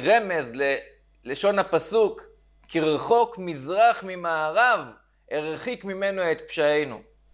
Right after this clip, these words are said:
אז בפשטות, פסוק בא לומר שקדוש ברוך הוא מרחיק מאיתנו את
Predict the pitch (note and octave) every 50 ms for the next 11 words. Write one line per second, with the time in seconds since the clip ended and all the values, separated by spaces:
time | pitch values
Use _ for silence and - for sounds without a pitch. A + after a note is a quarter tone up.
0 | _ _ _ _ - G#2 A2+ B2+ A#2+ - C3 - - - A3+ A3+ A3+ A3+ A3+ -
1 | - - _ _ _ _ - - - F3+ F3 D#3 E3 F3 F3+ F#3 F#3 F#3+ G#3+ A3+
2 | A3+ G#3+ F#3 D3 - - _ _ _ _ _ - - - C3+ F3+ G#3+ F#3+ F#3 G3+
3 | F#3 D3 - G3 G#3 G3+ F#3+ F3 D3+ D3 C#3 - - A#3 A#3 A#3 G#3 G3 F3+ F3
4 | F3 G3+ G3 G#3 G#3 G3 F3+